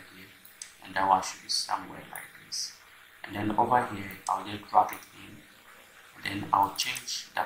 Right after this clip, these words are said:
color to yellow, and then I'll make this one come on top,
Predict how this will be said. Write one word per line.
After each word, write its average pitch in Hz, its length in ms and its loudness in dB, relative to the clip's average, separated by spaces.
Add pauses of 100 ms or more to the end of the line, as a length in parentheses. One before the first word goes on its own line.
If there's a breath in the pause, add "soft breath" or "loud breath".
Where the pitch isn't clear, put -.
color 95 380 6 (1000)
to 98 140 -8
yellow, 95 340 -4 (2250)
and - 100 -14
then 95 220 -4 (280)
I'll 95 160 6
make 98 200 0
this 98 220 -6
one - 200 4
come - 220 6
on 90 160 -4 (100)
top, 120 220 0